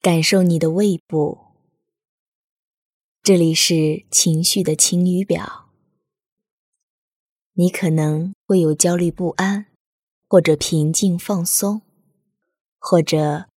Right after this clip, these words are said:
开心愉悦的感觉。觉察胃部的感觉，专注在身体的感觉上。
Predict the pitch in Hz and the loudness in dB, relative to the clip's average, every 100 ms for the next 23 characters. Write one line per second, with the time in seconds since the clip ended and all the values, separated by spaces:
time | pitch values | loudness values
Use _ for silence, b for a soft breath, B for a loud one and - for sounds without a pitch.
0 | _ - 190 196 - 208 165 151 170 214 | _ -4 0 4 4 4 4 0 0 -2
1 | 156 151 160 160 - 104 82 - _ _ | -2 -4 -6 -6 -4 -4 -6 -12 _ _
2 | _ _ _ _ _ _ _ _ _ _ | _ _ _ _ _ _ _ _ _ _
3 | - 180 180 - 170 156 156 202 - 226 | 2 4 4 2 -4 -4 -6 -8 -6 -2
4 | 208 - 175 185 160 156 160 - 147 151 | 0 -2 -4 -6 -4 -6 -4 -4 -4 -4
5 | - _ _ _ _ _ _ _ _ _ | -12 _ _ _ _ _ _ _ _ _
6 | _ _ _ _ _ _ _ - 190 190 | _ _ _ _ _ _ _ 0 2 2
7 | 190 165 170 160 160 175 - 185 196 - | 0 -2 -2 -4 -6 -6 -4 -2 -2 -2
8 | - 160 156 151 - 147 156 - 170 135 | -4 -4 -4 -4 -4 -4 -4 -4 -6 -10